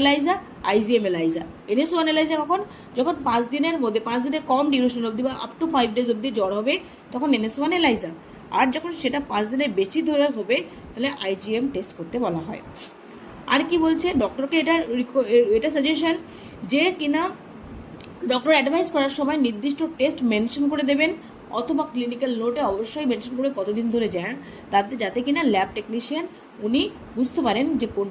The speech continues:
টেস্টটা করতে হবে। এই ছিল ম্যালেরিয়া এবং ডেঙ্গু সম্পর্কে, ডেঙ্গুর টেস্ট সম্পর্কে বিস্তারিত আলোচনা। যদি আপনাদের ভালো লেগে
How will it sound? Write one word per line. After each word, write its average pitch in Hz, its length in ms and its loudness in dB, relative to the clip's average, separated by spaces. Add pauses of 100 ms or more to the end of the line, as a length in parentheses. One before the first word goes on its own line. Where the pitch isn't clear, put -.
টেস্টটা 202 240 -6 (100)
করতে 175 300 -6
হবে। 156 180 -10 (480)
এই 294 160 6
ছিল 330 120 2 (160)
ম্যালেরিয়া 208 420 2 (440)
এবং 240 160 4 (220)
ডেঙ্গু 190 320 2 (120)
সম্পর্কে, 190 540 -4 (380)
ডেঙ্গুর 214 300 2 (160)
টেস্ট 240 320 4
সম্পর্কে 202 480 -4 (420)
বিস্তারিত 247 420 0 (100)
আলোচনা। 202 340 -2 (340)
যদি 247 180 2
আপনাদের 254 320 4
ভালো 185 200 0
লেগে 233 140 0